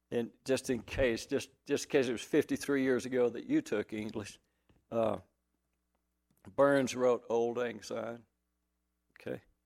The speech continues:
And Wordsworth wrote a poem about daffodils that you probably, I don't remember it. "I wandered lonely as a cloud." Does that ring any bells? Taylor, Taylor wrote the rhyme of the Ancient Mariner,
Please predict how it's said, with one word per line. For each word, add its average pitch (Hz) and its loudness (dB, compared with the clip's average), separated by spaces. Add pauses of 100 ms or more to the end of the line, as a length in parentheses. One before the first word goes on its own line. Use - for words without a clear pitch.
(520)
And 117 -4
Wordsworth 127 4
wrote 123 6
a 110 -2
poem 131 0
about 107 -4
daffodils 131 2
that 107 -10
you - -18
probably, 117 -2
I 101 -2 (380)
don't - -10
remember 104 -6
it. - -10
"I 104 -2
wandered 110 -2
lonely 110 -4
as 107 -6
a 110 -14
cloud." 113 -4 (400)
Does - -20
that 113 -12
ring 110 -8
any 107 -12
bells? 113 -6 (1600)
Taylor, 147 6 (100)
Taylor 151 4
wrote 127 2
the 113 -8
rhyme 123 2
of 113 -4
the 110 -4
Ancient 117 -6
Mariner, 101 -12